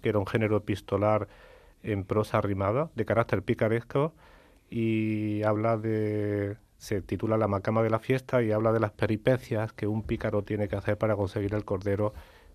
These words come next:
con el fin de llevarse bien con su mujer, que se lo recrimina constantemente. Un texto muy gracioso, muy cortito,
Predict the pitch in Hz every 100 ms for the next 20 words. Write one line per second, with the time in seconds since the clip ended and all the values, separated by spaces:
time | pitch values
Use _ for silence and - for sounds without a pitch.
0 | - 107 101 95 - 101 104 104 110 104
1 | 98 101 - 98 101 98 - 95 90 101
2 | 104 - 101 92 90 95 101 101 98 -
3 | 90 90 92 90 90 92 107 117 107 104
4 | 110 104 95 113 110 110 101 98 90 104
5 | 156